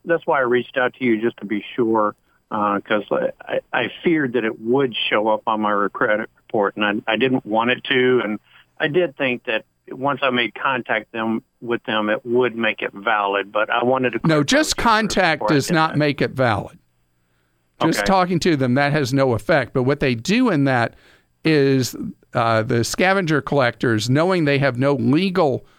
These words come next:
Speaker 2: basis to come after you, are hyper-aggressive and in many cases threatening to try to get money out of you against, uh, no longer legally valid debt.
Speaker 1: Okay.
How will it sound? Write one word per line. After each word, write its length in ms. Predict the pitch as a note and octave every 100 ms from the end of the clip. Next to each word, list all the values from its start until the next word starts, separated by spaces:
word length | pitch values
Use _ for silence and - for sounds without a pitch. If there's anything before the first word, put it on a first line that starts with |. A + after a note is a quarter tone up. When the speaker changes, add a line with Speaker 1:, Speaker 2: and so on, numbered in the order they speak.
| _ _
Speaker 2:
basis 460 | - C#3 - A#2+ -
to 80 | -
come 180 | C#3
after 280 | B2+ A2+ -
you, 260 | A#2 G#2+ - - _ -
are 160 | C#3 A#2
hyper-aggressive 1500 | - - F3+ G3+ G#3 E3 A#2+ - C3 D3+ - D3 G#2 - _ -
and 180 | C#3 A#2+
in 80 | A#2+
many 220 | C#3+ E3
cases 440 | D#3 C#3 - A2
threatening 720 | - D3+ G3 G3 B2+ G2+ F#2 - _ _ _ _ _ _ -
to 100 | C#3+
try 240 | A#2+ E3 D3
to 100 | C#3
get 220 | C#3 -
money 320 | C#3 B2+ A#2+
out 220 | B2+ C#3+
of 120 | B2
you 240 | A#2+ A#2 G#2+
against, 440 | A2 B2+ B2 - -
uh, 320 | B2 A2 A2 -
no 240 | D3 D3+
longer 640 | D3+ C#3 C3+ C3 C3 A#2+ A#2 _ _ _ -
legally 500 | C#3 D#3 D3+ C3+ B2
valid 440 | B2+ A2+ G#2+ G#2
debt. 300 | C#3 A2 G2 _ _ _ _ _ _ _ _ _ _ _ _ -
Speaker 1:
Okay. 300 | F3+ F#3+ F#2